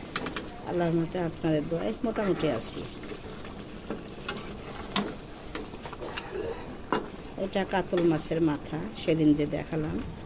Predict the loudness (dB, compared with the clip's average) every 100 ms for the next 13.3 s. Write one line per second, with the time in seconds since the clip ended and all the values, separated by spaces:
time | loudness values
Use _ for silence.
0 | -4 0 2 2 0 2 4 4 4 4
1 | 4 2 -2 -4 -8 -8 -10 -10 -10 -4
2 | -4 -4 -8 -8 -8 -8 -8 -8 -8 -10
3 | -10 -8 0 4 4 2 2 2 4 4
4 | 4 2 -4 -8 -4 4 4 4 -8 -8
5 | -4 -4 -4 2 4 4 2 0 2 6
6 | 6 6 2 -2 -4 -8 4 10 12 12
7 | 8 -6 -10 -10 -12 -12 -10 -10 -8 -8
8 | -6 0 2 4 4 4 6 6 6 4
9 | 6 6 4 2 -6 -4 0 0 2 0
10 | -2 -4 -10 -10 -10 -8 -8 -6 -8 -10
11 | -10 -6 0 2 2 4 6 8 8 6
12 | 4 4 2 2 0 0 0 -2 0 -2
13 | 0 0